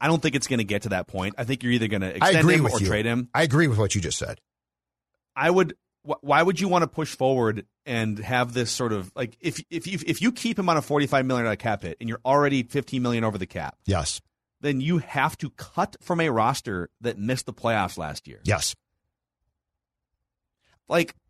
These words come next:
Speaker 1: they're, it's, they're, they would be screwed in two thousand twenty-two.
Speaker 2: Exactly.
Speaker 1: And so you, you would be, you would be just, like, riding this plane from
Speaker 2: Yes.
Speaker 1: the sky into the ground.
Speaker 2: Correct. Crashing
Speaker 1: And
Speaker 2: the plane on
Speaker 1: that's
Speaker 2: purpose.
Speaker 1: so toxic in your first year. Why not just move
Speaker 2: No,
Speaker 1: on from it?
Speaker 2: because I got
Speaker 1: Why
Speaker 2: young
Speaker 1: not just, instead of crashing the plane over the course of a year, why not just,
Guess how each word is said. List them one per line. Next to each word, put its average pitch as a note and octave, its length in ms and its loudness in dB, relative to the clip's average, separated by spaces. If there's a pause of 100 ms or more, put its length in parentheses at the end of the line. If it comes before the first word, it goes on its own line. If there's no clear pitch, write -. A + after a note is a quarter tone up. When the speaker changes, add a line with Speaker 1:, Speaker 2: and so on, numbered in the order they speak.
(160)
Speaker 1:
they're, D#3+ 320 2
it's, - 240 -2
they're, F3 280 0
they E3+ 120 4
would G3+ 140 6
be F3+ 80 0
screwed G3+ 560 0
in B2 100 0
two C#3 140 -4
thousand B2+ 320 0
twenty-two. G2 540 -6
Speaker 2:
Exactly. C3 480 4
Speaker 1:
And D3+ 140 0
so E3+ 100 4
you, E3+ 280 4
you D#3+ 200 2
would A3 140 4
be, F3 320 2
you E3 180 0
would G3+ 120 0
be G3 100 -6
just, F3 200 -2
like, F3+ 140 2
riding D3 460 2
this E3 140 -2
plane D3+ 560 0
from C3 140 4
Speaker 2:
Yes. C3+ 80 2
Speaker 1:
the B2+ 60 0
sky C#3 380 2
into C#3+ 280 0
the B2+ 80 -2
ground. A#2 380 2
Speaker 2:
Correct. C#3+ 340 2 (300)
Crashing D3 240 4
Speaker 1:
And C3+ 60 6
Speaker 2:
the B2 80 4
plane D3+ 80 6
on B2+ 40 4
Speaker 1:
that's A2+ 100 4
Speaker 2:
purpose. A#2 120 4
Speaker 1:
so G3+ 180 6
toxic E3+ 720 2
in D#3 160 -2
your D3 100 2
first D#3+ 440 -2
year. F3 320 4
Why D3 200 4
not F#3 200 4
just F3 200 0
move A#2+ 140 -2
Speaker 2:
No, C#3+ 140 8
Speaker 1:
on D3 280 4
from F2+ 220 -4
it? - 80 -12
Speaker 2:
because D3+ 240 0
I E3 80 4
got E3 160 4
Speaker 1:
Why D3 120 6
Speaker 2:
young F3 100 6
Speaker 1:
not F#3+ 80 2
just, F#3 180 2
instead F#3+ 280 2
of F#3+ 100 2
crashing F3+ 480 2
the E3+ 80 2
plane F3+ 320 0
over D#3+ 120 0
the D3+ 60 -2
course D#3+ 280 2
of D3 60 -6
a C#3+ 60 0
year, F3 140 6
why C#3 160 6
not D#3+ 120 2
just, D#3+ 240 -2